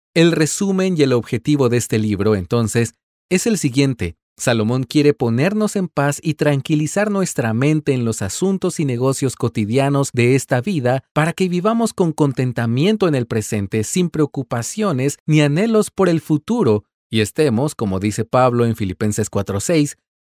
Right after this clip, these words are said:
sin preocupaciones ni ansiedades". Con mucha frecuencia, nuestro enfoque superficial y triunfalista del cristianismo no enfrenta los problemas reales de vivir en un mundo pecaminoso.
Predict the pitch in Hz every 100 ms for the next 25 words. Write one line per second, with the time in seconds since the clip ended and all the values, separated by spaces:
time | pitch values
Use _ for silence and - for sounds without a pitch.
0 | _ _ - - 175 156 143 123 123 -
1 | 113 - 170 175 156 151 - - 117 110
2 | 107 - 95 98 85 82 - - _ _
3 | _ _ _ _ _ _ 185 196 233 240
4 | 226 185 - 127 120 127 123 135 139 -
5 | 147 143 208 208 220 - 170 147 131 131
6 | - 156 156 160 151 170 151 147 135 196
7 | - 208 170 - 143 - 117 123 - 120
8 | - 135 127 190 247 226 180 185 185 165
9 | 139 120 - 113 104 117 117 113 107 101
10 | 113 143 127 123 113 110 139 175 156 135
11 | 135 139 127 113 113 - 113 110 107 127
12 | 185 - 92